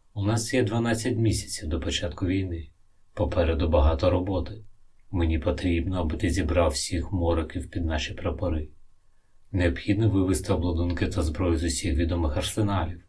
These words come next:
а також тих, які приховані від очей. Що стосується замку біля озера, спробуємо домовитися з його мешканцями. Якщо вони не пристануть на наш бік,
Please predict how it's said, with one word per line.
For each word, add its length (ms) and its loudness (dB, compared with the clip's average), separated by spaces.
а 120 2
також 380 -4
тих, 380 -2
які 220 -4
приховані 580 -2
від 180 -2
очей. 460 -8
Що 200 -2
стосується 640 -6
замку 380 -2
біля 220 0
озера, 480 -2
спробуємо 600 0
домовитися 760 0
з 100 0
його 220 2
мешканцями. 600 -4
Якщо 360 0
вони 220 0
не 80 0
пристануть 600 4
на 100 4
наш 220 0
бік, 380 -4